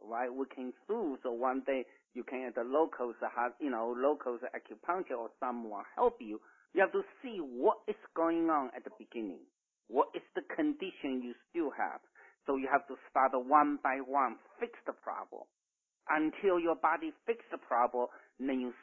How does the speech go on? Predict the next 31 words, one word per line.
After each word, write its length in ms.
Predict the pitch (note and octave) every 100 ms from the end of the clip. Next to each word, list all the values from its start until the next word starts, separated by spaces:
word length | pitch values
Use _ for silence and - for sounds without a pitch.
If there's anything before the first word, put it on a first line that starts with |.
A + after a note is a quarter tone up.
| -
slowly 680 | C3+ C3+ F#3 F#3 B2+ A2 A#2 - _ -
get 140 | B2
off. 260 | A#2+ A2+ - - _ _ -
Every 180 | G3 B3
time 240 | A3 F#3+
you 100 | F3+ D#3
get 140 | D#3
off, 220 | D3+ A2+ - A#2
you 180 | A#2 -
almost 380 | D3 E3+ D3 C#3 B2+
like 160 | A2+ A#2 - _
open 440 | D3 D#3 - C#3 C3
the, 220 | A2+ G2 F2 - _ _ _
open 520 | F3 G3 - D#3 D3+ C3+
the, 540 | B2+ A#2+ A2 A2 G#2+ A2+
the, 420 | A2 G2+ G#2 A2
what 140 | C3
they 100 | D#3+
call 300 | D#3 - C#3
the, 140 | A#2+ A2 A2+
the 240 | G#2+ G2+ -
borderline. 840 | D#3 E3 D#3+ C#3+ C#3 B2+ G2 F2 -
So 60 | A#2
you 200 | A#2 A#2 D#3+
open 360 | F#3 - C#3
the, 180 | B2 A2+
you 120 | G#2 A2
will 180 | A2 G#2+ A#2+
say, 220 | G#2 F#2 - - _
"That's 160 | B2 -
my 200 | C3+ A2+